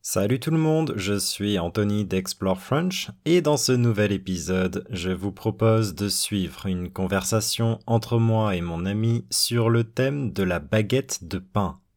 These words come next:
L'occasion pour vous d'explorer un nouvel aspect de la culture française tout en pratiquant votre français.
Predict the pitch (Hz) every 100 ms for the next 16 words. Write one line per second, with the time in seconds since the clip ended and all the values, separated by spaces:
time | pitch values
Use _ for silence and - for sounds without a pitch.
0 | _ _ _ 104 98 95 98 101 101 -
1 | 107 107 110 117 98 101 101 - - 101
2 | 90 90 - 107 107 117 143 139 123 113
3 | - - 107 95 85 85 85 - 78 -
4 | 80 - 104 98 127 127 127 117 - -
5 | 185 190 135 123 - 107 - 98 95 82
6 | 85 98 92 92 87 90 85 92 80